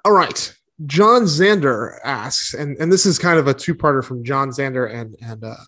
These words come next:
another listener, Mark. John Zander asks, "What do you think of Christmas horror movies?"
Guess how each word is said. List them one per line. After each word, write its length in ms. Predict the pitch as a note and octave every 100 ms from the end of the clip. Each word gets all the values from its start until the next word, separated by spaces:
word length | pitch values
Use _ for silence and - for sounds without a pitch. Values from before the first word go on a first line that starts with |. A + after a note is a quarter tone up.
| _
another 240 | B2+ C3 B2
listener, 300 | A#2+ - A2+
Mark. 400 | B2+ B2+ A2 - _ _ - _ -
John 160 | F#3+ F#3+
Zander 300 | G3 F3 E3+
asks, 480 | D#3+ C3+ - - _ _ _ _ _
"What 180 | - G#3
do 60 | C#4+
you 120 | D4
think 240 | C4 A3
of 180 | D3+ -
Christmas 540 | - G3+ - - D3+
horror 680 | - - - G#3 E3 B2+ F2 E2+
movies?" 500 | C2 F#2+ F2 A#2+